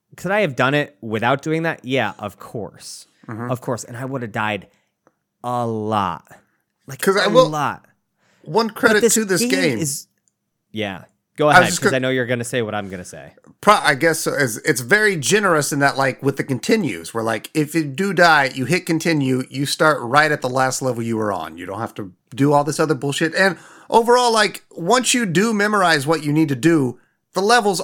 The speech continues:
Speaker 2: are not hard. It's a lot of
Speaker 1: Mm-hmm.
Speaker 2: learn by death and experience, but then once you get it, like I said,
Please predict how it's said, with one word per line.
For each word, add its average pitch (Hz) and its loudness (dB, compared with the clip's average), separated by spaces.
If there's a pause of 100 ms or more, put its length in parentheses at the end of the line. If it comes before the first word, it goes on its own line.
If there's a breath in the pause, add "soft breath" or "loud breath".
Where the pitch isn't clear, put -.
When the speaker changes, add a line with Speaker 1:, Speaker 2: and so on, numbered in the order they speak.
(100)
Speaker 2:
are 202 4
not 156 2
hard. 117 -2
It's 120 -6
a 143 -2
lot 170 2
of 156 2
Speaker 1:
Mm-hmm. 113 -10
Speaker 2:
learn 165 2
by 139 2 (760)
death 147 2
and 127 -2
experience, 120 0
but 139 -4
then 202 2
once 196 -2
you 165 0
get 180 2
it, 143 0
like 139 0
I 143 0
said, 139 0